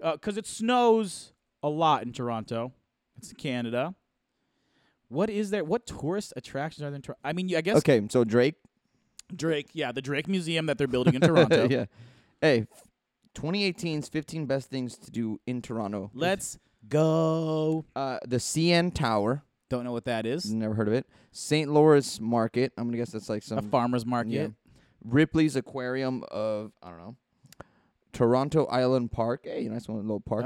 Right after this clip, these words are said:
Speaker 2: Go for a
Speaker 1: Okay.
Speaker 2: little run. Oh, Niagara Falls.
Speaker 1: Niagara Falls in Toronto?
Speaker 2: Well, um,
Speaker 1: It's
Speaker 2: that,
Speaker 1: a
Speaker 2: there's, there's part of it is,
Speaker 1: Oh,
Speaker 2: and part,
Speaker 1: yeah.
Speaker 2: you know, it's part of it's on Canada, part of it isn't.
Speaker 1: I feel like that's the cheap. Uh, either that's the cheap side or the expensive side.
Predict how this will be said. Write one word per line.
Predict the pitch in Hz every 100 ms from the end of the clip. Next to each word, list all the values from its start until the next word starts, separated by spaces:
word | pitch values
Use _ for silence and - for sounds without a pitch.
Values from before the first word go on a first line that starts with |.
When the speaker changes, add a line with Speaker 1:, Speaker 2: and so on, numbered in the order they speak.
| 143
Speaker 2:
Go |
for | 117
a |
Speaker 1:
Okay. | 110
Speaker 2:
little | 98
run. | 104 131 - _ _ _ _ _
Oh, | - 170
Niagara | 123 117 131 139
Falls. | 131 131 170 - _ _ -
Speaker 1:
Niagara | 165 254
Falls | 202 208 240
in | 233
Toronto? | 214 165 196 269 359 381
Speaker 2:
Well, | - 156 160 139
um, | 110 123
Speaker 1:
It's | 113
Speaker 2:
that, | 123 139
Speaker 1:
a | -
Speaker 2:
there's, | 139 131 -
there's | 151 139
part | 180 170
of | 139
it | 135
is, | 127
Speaker 1:
Oh, | 147 151 135
Speaker 2:
and |
part, | 135 143
Speaker 1:
yeah. |
Speaker 2:
you | 139
know, | 113
it's | 113
part | - 117
of |
it's | 107
on | 110
Canada, | 113 120 117
part | 107 117
of | 107
it |
isn't. | 113 110 - _ -
Speaker 1:
I |
feel | 139 185
like | 175
that's | 156 -
the | -
cheap. | - 156
Uh, | 135 - 139
either | 147 180
that's | 175 170
the | 135
cheap | - 196
side | 190 185
or | 165
the | 131
expensive | 117 - 127 110
side. | 110 95